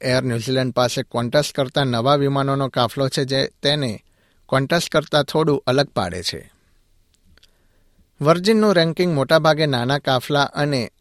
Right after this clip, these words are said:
ઓછી ફ્લાઇટ્સ ચલાવવા માટે નીચે આવ્યું છે. પેટરસને જણાવ્યું હતું કે Qantas, એમિરાત, કતર, Cathay અને વર્જિન એરલાઇન્સ વચ્ચે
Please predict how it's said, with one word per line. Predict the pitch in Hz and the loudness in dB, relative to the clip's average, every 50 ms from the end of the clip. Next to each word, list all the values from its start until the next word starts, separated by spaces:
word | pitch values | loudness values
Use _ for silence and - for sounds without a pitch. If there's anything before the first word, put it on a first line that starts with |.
| _ _ | _ _
ઓછી | - 123 123 - - 170 | -4 -4 -2 0 -2 -2
ફ્લાઇટ્સ | 156 - 151 135 139 131 - - - | -2 0 0 0 0 0 -2 -4 -4
ચલાવવા | 135 131 135 131 135 139 | -2 0 2 2 2 2
માટે | 143 143 143 - - 135 | 0 0 -2 -2 -2 -2
નીચે | 123 123 120 117 - 135 123 | -2 -2 -4 -4 -2 -2 0
આવ્યું | 110 98 90 85 82 78 | 0 -2 -2 -6 -8 -8
છે. | - - 64 - - _ _ _ _ _ _ _ _ _ _ _ _ _ _ _ _ _ _ _ _ | -8 -10 -10 -14 -20 _ _ _ _ _ _ _ _ _ _ _ _ _ _ _ _ _ _ _ _
પેટરસને | - 120 113 - 127 120 - - 127 123 127 123 | -6 -4 -2 0 0 0 -2 -2 -2 -2 -2 -2
જણાવ્યું | 113 120 113 117 120 123 123 123 | -2 -2 -2 0 0 0 -2 -2
હતું | 120 - - 135 | -2 -4 -6 -6
કે | - - 123 | -6 -6 -6
Qantas, | - _ - 113 113 117 107 - 131 139 - - - _ _ _ - | -6 _ -6 -4 -4 -4 -2 0 0 0 0 -4 -8 _ _ _ -8
એમિરાત, | 123 113 120 131 135 135 135 139 127 - - _ _ - | -6 -4 -2 -2 0 0 0 0 -2 -4 -12 _ _ -6
કતર, | - 120 - - 135 135 135 - - _ _ _ - | -4 -4 -2 0 0 0 0 0 -4 _ _ _ -4
Cathay | 127 117 113 - 147 139 - - - | -2 -2 -2 -2 -2 -2 -2 -2 -4
અને | 143 139 135 120 98 - _ _ _ _ _ _ _ _ _ _ - | -2 -2 -2 -4 -6 -8 _ _ _ _ _ _ _ _ _ _ -4
વર્જિન | 120 123 131 139 135 160 175 170 | 0 0 2 2 2 2 2 4
એરલાઇન્સ | 156 147 143 143 151 147 143 135 - 139 | 4 4 4 4 2 2 2 0 0 0
વચ્ચે | 143 147 - - - 123 101 - | 0 0 0 0 -2 -2 -2 -4